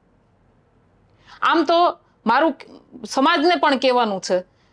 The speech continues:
કે નાના નાના, અ, દેખાડા કરવા માટે સ્ટેજ અને મંચ ને બધું તમે સજાવવા માટે કરોડો રૂપિયા વાપરી નાખો છો, તો કોઈ એક ન્યાયની લડાઈ માટે, અ,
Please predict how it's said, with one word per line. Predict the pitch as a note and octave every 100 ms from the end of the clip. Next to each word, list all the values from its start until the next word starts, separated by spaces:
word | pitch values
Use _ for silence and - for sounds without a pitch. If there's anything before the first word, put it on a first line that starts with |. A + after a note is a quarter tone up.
| _ _ _
કે | C#4
નાના | B3+ B3+ D#4+
નાના, | E4 E4 E4
અ, | D#4+ - - B3+
દેખાડા | B3 C4 C#4 E4+ D#4+
કરવા | D#4 D4 D4
માટે | C4+ C4+ C4+ C#4 B3+ A#3+ - - G#3+
સ્ટેજ | - C#4+ D4 D4 C4
અને | B3+
મંચ | A#3+ C4+ D4
ને | C#4
બધું | B3+ B3+ C#4+
તમે | C4+ C#4 C#4 B3+ A#3+ G#3+ G3+
સજાવવા | - B3+ C#4 C4+
માટે | C4+ B3+
કરોડો | A#3+ C#4 D#4+
રૂપિયા | C#4+ C#4+ C#4+
વાપરી | C4+ D4 G4 D#4
નાખો | C4+ - G#3+
છો, | - G3+ - - _
તો | -
કોઈ | A#3+ C#4
એક | C4+ B3+ -
ન્યાયની | G#3 G#3 A#3 C#4 D#4+ D#4
લડાઈ | B3 C#4+ D#4+
માટે, | D#4 D#4 D#4
અ, | D4